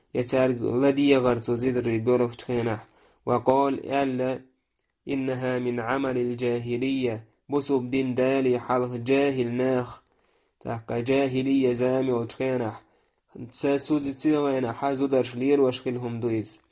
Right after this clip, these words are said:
سند الحارم دويزة. وقال عليه الصلاة والسلام: "كسب النائحة من السحت".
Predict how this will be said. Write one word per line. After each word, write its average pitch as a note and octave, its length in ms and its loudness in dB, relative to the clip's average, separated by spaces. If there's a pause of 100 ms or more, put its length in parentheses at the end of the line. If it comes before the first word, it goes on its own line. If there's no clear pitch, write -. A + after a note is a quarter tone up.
(220)
سند C3 240 -2
الحارم B2+ 640 2
دويزة. B2 500 0 (340)
وقال C#3 460 2
عليه B2+ 520 0
الصلاة B2 540 0
والسلام: A#2+ 720 -2 (280)
"كسب C3+ 360 0
النائحة B2+ 800 0
من A#2+ 200 0
السحت". D3 580 -2